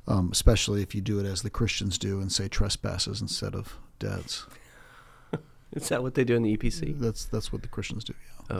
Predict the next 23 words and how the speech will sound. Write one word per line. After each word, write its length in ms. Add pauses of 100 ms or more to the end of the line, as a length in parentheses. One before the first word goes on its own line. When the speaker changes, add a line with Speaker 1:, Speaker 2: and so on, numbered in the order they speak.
Speaker 2:
the 60
Speaker 3:
Christians 320
do 120
Speaker 2:
Christians 380
Speaker 3:
that, 80
Speaker 2:
do. 100
Speaker 3:
not 180
Speaker 1:
Uh-huh. 40
Speaker 3:
the 260
Speaker 1:
I 120
don't 40
Speaker 3:
E 40
P 0
C, 160
Speaker 1:
know 80
about 300
Speaker 3:
Tommy. 120
Speaker 1:
your, 180 (240)
your, 300
your 180
traditions, 580 (1400)
but 380 (180)
<laughs> 100